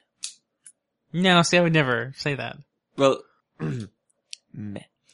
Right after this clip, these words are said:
Speaker 1: Your simulated dialogue is not okay.
Speaker 2: Well,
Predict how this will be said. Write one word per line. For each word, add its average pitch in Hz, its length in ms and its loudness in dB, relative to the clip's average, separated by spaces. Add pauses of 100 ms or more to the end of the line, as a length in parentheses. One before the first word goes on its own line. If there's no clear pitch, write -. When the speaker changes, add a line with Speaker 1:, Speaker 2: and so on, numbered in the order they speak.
(100)
Speaker 1:
Your 220 260 6
simulated 190 540 0
dialogue 131 520 6
is 123 200 -10
not 135 360 0
okay. 139 300 -8 (880)
Speaker 2:
Well, 156 460 2